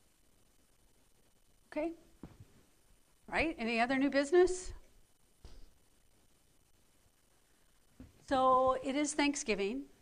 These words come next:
and I think as a city we have a lot to be thanks-, thankful for. We have an amazing staff. They work very, very hard. We have, uh, amazing partners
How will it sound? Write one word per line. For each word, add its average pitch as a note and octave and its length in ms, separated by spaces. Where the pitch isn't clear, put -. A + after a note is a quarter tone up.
and G#3 120
I G#3 100
think A3 480
as G3+ 440
a A3 60
city G#3+ 240
we G#3 120
have G3 120
a G3 40
lot F#3 260
to F#3 60
be F#3 160
thanks-, F3 400
thankful F3 320
for. F#3+ 260
We G3 120
have G3 120
an F3+ 80
amazing F3 460
staff. G#3 720
They F3+ 100
work F#3 240
very, F3 200
very F3 280
hard. G3 500
We F3+ 120
have, F3+ 200
uh, G#3 100
amazing G3 440
partners C4 760